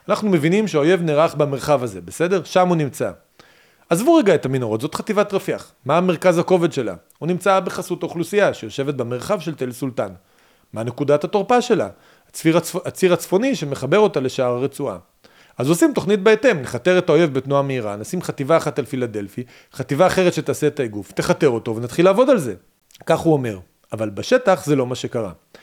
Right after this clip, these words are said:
התוכנית המקורית לאגף את רפיח עם תנועה מהירה של שתי אוגדות לא יושמה, וצה"ל נכנס מדרום ופעל באיטיות, תוך שהוא מתיר למחבלים מקום רב למילוט והתארגנות. כך אומר לי אותו קצין, "במקום ריכוז מאמץ, אנחנו עושים מאות מבצעים קטנים.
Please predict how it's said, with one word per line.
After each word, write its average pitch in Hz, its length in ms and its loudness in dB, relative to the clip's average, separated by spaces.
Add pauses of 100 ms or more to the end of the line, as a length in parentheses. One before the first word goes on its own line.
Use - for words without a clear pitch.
(220)
התוכנית 143 340 -2
המקורית 135 460 0
לאגף 127 360 0
את 131 120 -6
רפיח 123 420 -6
עם 117 60 -8
תנועה 131 240 -4
מהירה 135 240 0
של 123 120 -4
שתי 151 180 -2
אוגדות 151 340 2
לא 151 80 4
יושמה, 123 380 0 (340)
וצה"ל 160 300 0
נכנס 151 360 -6
מדרום 131 420 -2
ופעל 127 260 -2
באיטיות, 123 580 -4
תוך 175 160 -6
שהוא 196 160 -8
מתיר 202 200 -4
למחבלים 190 680 -4
מקום 196 340 -4
רב 190 260 0
למילוט 175 380 0
והתארגנות. 143 600 -2 (380)
כך 190 180 2
אומר 165 200 4
לי 151 80 6
אותו 139 200 4
קצין, 107 320 -8 (140)
"במקום 123 340 2
ריכוז 160 320 4
מאמץ, 190 540 2
אנחנו 151 280 -2
עושים 160 280 0
מאות 156 300 0
מבצעים 135 400 -2
קטנים. 143 380 -2